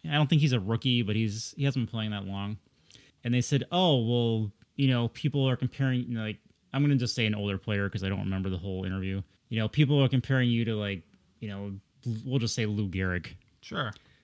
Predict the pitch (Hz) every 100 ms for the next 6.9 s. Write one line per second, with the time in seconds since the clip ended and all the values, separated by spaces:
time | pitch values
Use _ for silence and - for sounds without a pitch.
0 | _ - 98 98 _ _ _ _ 143 139
1 | 151 143 120 113 - - - 160 202 -
2 | _ _ _ 180 - _ _ 180 285 -
3 | 285 302 311 247 - _ 185 165 _ _
4 | 143 120 196 285 302 - 175 190 185 131
5 | 117 - 139 135 147 156 143 - - _
6 | - - 151 110 143 127 131 110